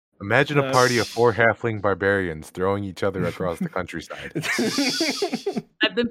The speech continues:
Speaker 3: playing multiplayer with my husband as a, uh,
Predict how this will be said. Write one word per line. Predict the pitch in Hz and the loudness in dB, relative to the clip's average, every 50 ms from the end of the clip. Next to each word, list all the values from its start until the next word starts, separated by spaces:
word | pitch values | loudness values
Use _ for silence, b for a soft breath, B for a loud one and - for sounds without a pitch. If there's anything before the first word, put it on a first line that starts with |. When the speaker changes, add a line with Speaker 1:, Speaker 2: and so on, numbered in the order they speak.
| - | -4
Speaker 3:
playing | 254 233 226 226 214 | -6 -4 -4 -4 -4
multiplayer | 202 190 208 202 - 233 - - 220 202 202 196 190 | -4 -4 -6 -6 -8 -8 -8 -6 -6 -4 -4 -2 -4
with | 185 196 202 | -4 -6 -6
my | 196 175 175 | -6 -6 -6
husband | 180 190 185 180 180 - 185 185 180 175 165 | -4 -4 -4 -6 -6 -6 -8 -8 -8 -8 -10
as | - - 165 165 165 165 170 165 160 160 165 165 165 156 - - _ | -10 -8 -6 -4 -4 -2 -2 -2 -4 -4 -6 -8 -10 -10 -12 -12 _
a, | 170 170 165 160 160 160 151 151 151 | -8 -6 -6 -4 -4 -6 -6 -6 -8
uh, | 147 143 143 135 139 143 | -8 -8 -8 -8 -8 -10